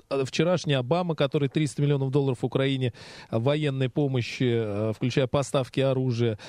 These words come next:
Закипит ли Донбасс в ближайшее время? Десоветизация, которую запускает, запустилась у нас в агрессивной форме?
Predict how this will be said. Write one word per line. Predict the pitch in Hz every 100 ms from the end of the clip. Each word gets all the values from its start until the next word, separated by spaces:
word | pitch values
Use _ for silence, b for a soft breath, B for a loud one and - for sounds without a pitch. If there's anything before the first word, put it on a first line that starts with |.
| B B
Закипит | 123 151 170 185
ли | 143
Донбасс | 135 135 160 143
в |
ближайшее | 135 131 127 - 123
время? | 127 120 120
Десоветизация, | 120 156 165 143 135 151 156 131
которую | 123 117 120
запускает, | 113 120 113 127 113
запустилась | 110 117 127 - 127 110 -
у |
нас | 117 113 -
в | 107 101
агрессивной | 110 107 110 104 101
форме? | 110 104